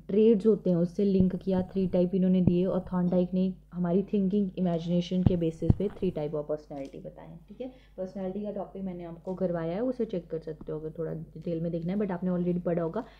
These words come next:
इसमें just एक revision ही है हमारा। Motivational theory से आपसे question पूछ लिया जाता है, जिसे hierarchy of needs के नाम से भी जानते हैं, जिसमें आपने hierarchy की पांचों levels आपने याद रखने हैं। पहले level का नाम physiological आता है, सेवन, second का safety आता है, थर्ड का आपका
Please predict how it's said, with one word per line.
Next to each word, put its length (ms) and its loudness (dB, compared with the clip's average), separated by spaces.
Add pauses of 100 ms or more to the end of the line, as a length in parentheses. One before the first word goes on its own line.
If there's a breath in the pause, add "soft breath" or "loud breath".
(140 loud breath)
इसमें 220 0
just 200 0
एक 100 -2
revision 560 -2
ही 120 -8
है 60 -10
हमारा। 260 -10 (420 soft breath)
Motivational 540 6
theory 260 4
से 100 -2
आपसे 220 0
question 380 0
पूछ 240 -2
लिया 120 2
जाता 260 0
है, 80 0
जिसे 280 -2
hierarchy 400 0
of 120 2
needs 340 2
के 100 -2
नाम 220 2
से 120 0
भी 120 0
जानते 400 -2
हैं, 140 6 (300 loud breath)
जिसमें 300 -2
आपने 220 -2
hierarchy 600 0
की 160 -6
पांचों 520 -6
levels 400 2
आपने 240 0
याद 260 0
रखने 240 -6
हैं। 120 0
पहले 260 2
level 280 2
का 100 -4
नाम 160 -2
physiological 760 0
आता 240 -4
है, 60 -2
सेवन, 520 -2 (400 soft breath)
second 300 0
का 120 0
safety 440 -2
आता 280 -2
है, 160 2
थर्ड 360 -2
का 120 -4
आपका 380 -6